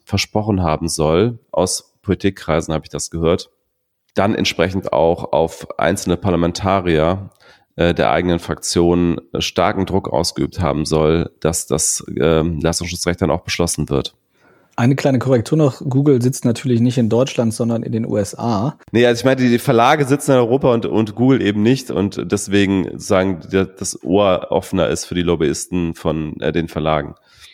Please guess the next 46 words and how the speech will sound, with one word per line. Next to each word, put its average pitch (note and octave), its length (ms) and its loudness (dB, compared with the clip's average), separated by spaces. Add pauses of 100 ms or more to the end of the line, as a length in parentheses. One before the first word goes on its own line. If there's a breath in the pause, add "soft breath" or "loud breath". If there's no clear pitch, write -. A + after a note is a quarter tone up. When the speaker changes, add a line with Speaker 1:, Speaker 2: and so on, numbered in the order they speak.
Speaker 2:
Genau, A#2 240 4
und A#2 120 0
am G#2+ 120 0
Ende B2 200 0
führt C3 240 0
es B2+ 120 0
jetzt - 180 0
also A#2 160 0
dazu, A#2 560 0
wie A#2+ 80 0
man A#2+ 180 2
ja A2+ 140 4
jetzt A2+ 220 0
auch G#2+ 140 -4
sieht, - 380 -2 (520 loud breath)
dass - 340 -4 (320)
die B2 80 0
Marktmacht A#2 420 0
von A#2+ 220 0
Google C3 240 2
eigentlich A#2+ 340 2
sogar A2 240 2
noch G#2 140 2
steigt, A2+ 360 0
weil G#2 120 2
die A#2+ 160 2
das A#2 160 2
nämlich A#2 240 2
ignorieren A#2+ 500 2
können D3 380 0 (320 loud breath)
und - 180 0
auch A2+ 140 2
vor C3 180 2
Gericht A2+ 540 0 (360)
jetzt - 440 -4 (380)
zumindest B2+ 440 2
aktuell B2+ 760 0
ja B2 360 2
fast - 320 -2
unantastbar D3+ 720 2
sind, E3 400 2 (440 loud breath)
weil B2 200 4
das - 280 0
eben B2+ 220 4
auch - 260 0
ein A2 260 2